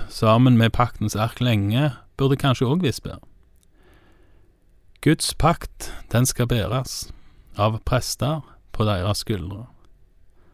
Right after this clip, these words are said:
Så kan en jo spørre seg hva som er galt med å kjøre han på ei vogn. Og en kan sikkert lese seg til, eh, Guds befaling om dette her, eller tenke seg til hvorfor det er sånn.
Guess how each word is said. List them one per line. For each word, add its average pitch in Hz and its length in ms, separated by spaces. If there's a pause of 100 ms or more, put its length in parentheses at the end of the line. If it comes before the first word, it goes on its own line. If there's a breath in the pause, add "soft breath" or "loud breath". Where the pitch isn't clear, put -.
(800)
Så 143 100
kan 160 180
en 190 80
jo 165 80
spørre 143 320
seg 123 240
hva 127 160
som 127 160
er 113 80
galt 113 280
med 117 120
å - 40
kjøre 101 200
han 113 120
på 127 120
ei 123 60
vogn. 135 240 (1400 soft breath)
Og 131 80
en 147 100
kan 165 240
sikkert 165 480
lese 135 440
seg 143 160
til, 151 360 (360 loud breath)
eh, 120 400 (340)
Guds - 480 (260 loud breath)
befaling 120 600
om 127 160
dette 107 260
her, 131 240
eller 107 200
tenke 123 400
seg 131 160
til 127 240
hvorfor - 340
det 107 160
er 156 100
sånn. 170 300